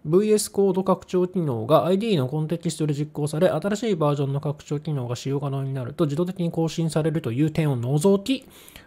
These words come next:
同じ機能が提供されますと。なるほど。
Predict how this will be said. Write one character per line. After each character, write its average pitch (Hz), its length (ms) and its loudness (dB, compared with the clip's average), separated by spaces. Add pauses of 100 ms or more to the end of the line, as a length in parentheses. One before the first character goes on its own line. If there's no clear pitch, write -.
同 170 160 4
じ 165 140 -2
機 170 100 2
能 131 140 4
が 180 100 4
提 135 220 2
供 110 180 -4
さ 113 140 -8
れ 107 100 -8
ま 123 160 -2
す - 140 -4
と。 - 80 -18 (880)
な 131 160 -4
る 117 40 -2
ほ 110 100 -6
ど。 117 80 -14